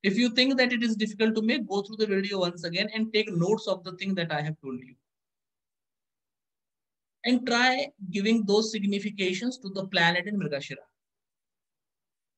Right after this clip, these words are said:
Right? So if the tenth lord is in Mrigashira, take all the significations that I have told you and try reading it with, try reading it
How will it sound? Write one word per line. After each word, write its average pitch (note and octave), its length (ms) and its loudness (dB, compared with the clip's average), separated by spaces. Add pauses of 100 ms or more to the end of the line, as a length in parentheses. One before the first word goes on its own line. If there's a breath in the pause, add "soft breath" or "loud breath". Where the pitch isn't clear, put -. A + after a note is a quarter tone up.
(120)
Right? C#3+ 240 -8
So - 220 -6
if F3+ 160 -6
the F#3+ 140 0
tenth F#3 200 2
lord F#3 240 4
is F#3+ 80 -4
in F#3+ 100 -2
Mrigashira, F3+ 560 0
take F#3 160 -4
all E3 240 2
the E3+ 120 -2
significations E3 720 -2
that D#3+ 180 -2
I D3+ 60 0
have D#3 220 0
told D#3 260 -2
you G3 140 -6
and F3+ 260 -8 (1160)
try A3 220 6
reading A3+ 340 2
it A3+ 140 0
with, G3+ 180 -4 (520)
try F#3+ 240 6
reading F#3 360 2
it A#3+ 120 2